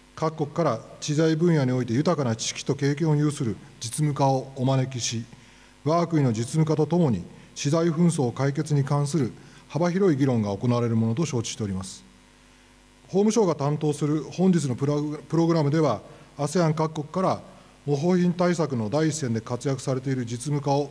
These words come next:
パネリストとしておむ-、お、お迎えし、イーシーサイト等のプロット-、プラットフォーマーによる模倣品対策、および模倣品対策のための官民連携、国際連携についてパネルディスカッションを行います。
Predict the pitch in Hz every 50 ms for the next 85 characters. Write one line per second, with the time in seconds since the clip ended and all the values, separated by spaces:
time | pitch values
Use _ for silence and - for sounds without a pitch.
0 | - - - 139 143 156 156 165 156 - - 120 - 113 - - 170 156 135 131
1 | 123 127 - 143 123 131 139 135 135 127 127 123 127 131 127 123 117 - 123 117
2 | 117 - - - - - - - - - - - - - - 165 190 185 190 202
3 | 202 175 196 190 180 165 160 156 170 175 160 139 - - 160 170 170 - - 170
4 | - - - 156 160 170 170 - 170 135 165 175 170 160 151 139 123 120 117 113
5 | 127 156 165 143 123 135 139 127 147 165 165 151 160 156 151 156 147 143 131 110
6 | 101 92 - - - - - - - - - - 147 175 175 127 107 95 - -
7 | - - - - - - 139 143 143 143 185 190 185 175 180 180 175 180 175 180
8 | 170 170 147 131 123 117 - 143 156 160 135 120 - - 160 175 165 147 131 117
9 | 110 107 117 120 120 113 - 120 113 110 - 135 135 - - 175 165 170 175 175
10 | 175 170 147 127 123 120 - 180 175 156 - 104 90 - - - - - - -
11 | - - 127 139 147 139 131 135 139 135 - 143 135 135 - 160 165 165 135 110
12 | 113 107 104 92 90 90 - - -